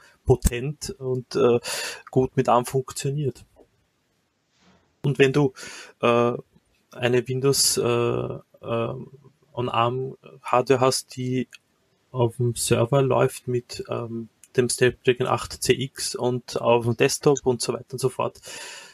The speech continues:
dann, äh, gewinnt da jeder dabei, glaub ich.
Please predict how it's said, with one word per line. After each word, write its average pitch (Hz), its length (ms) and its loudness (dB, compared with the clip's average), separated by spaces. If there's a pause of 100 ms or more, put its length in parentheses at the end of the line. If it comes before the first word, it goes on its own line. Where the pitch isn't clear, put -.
(180)
dann, 123 320 0
äh, 120 440 0 (1500)
gewinnt 127 300 0
da 139 40 4
jeder 127 380 2
dabei, 110 320 -8
glaub 117 280 -8
ich. - 200 -16